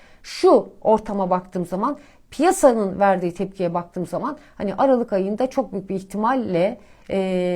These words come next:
yani hani o faiz indirimi beni şaşırtmayacak arkadaşlar. Yani ben kendi adıma bekliyorum. Şimdi, e, ne olur o faiz indirimi gelirse? Bakın yani bir faiz indirimi yüz elli, iki yüz, iki yüz elli bas puanlık bir faiz indirimi demek,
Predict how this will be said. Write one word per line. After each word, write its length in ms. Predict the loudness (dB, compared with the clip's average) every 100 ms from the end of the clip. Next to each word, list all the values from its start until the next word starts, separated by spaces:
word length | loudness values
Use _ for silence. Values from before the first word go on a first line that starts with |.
| -2 -2
yani 340 | -2 -2 -8 -14 -10
hani 200 | -8 -2
o 140 | -2
faiz 340 | 2 2 2 -2
indirimi 340 | -2 0 2
beni 140 | 2 2
şaşırtmayacak 680 | -2 -2 -2 -2 -2 0
arkadaşlar. 500 | -2 -2 -4 -4 -8
Yani 220 | -4 -2 0
ben 160 | -2
kendi 260 | -4 -2 -2
adıma 240 | -2 -4
bekliyorum. 360 | -4 -4 -6 -6 -18 -20 -20 -20
Şimdi, 280 | -6 0 0 0 0 2
e, 260 | 2 2 -2
ne 140 | 2
olur 240 | 6 6 6
o 80 | 4
faiz 380 | 6 6 4
indirimi 360 | 0 -2 -2 -4
gelirse? 500 | -4 -6 -4 -4 -4 _ _ _ _ _ -20 _ _ _ -18 -2 0
Bakın 320 | 2 -2 0
yani 220 | 2 2
bir 100 | 0
faiz 380 | 2 6 6 6
indirimi 320 | 2 2 2
yüz 220 | 2 0 0
elli, 160 | 0
iki 200 | -2 -2
yüz, 140 | -2 -2
iki 180 | -4
yüz 100 | 0
elli 180 | 0 2
bas 180 | 0 2
puanlık 280 | -2 -2 -4
bir 60 |
faiz 360 | -4 0 0 2
indirimi 340 | 0 0 4
demek, 300 | 4 4 -2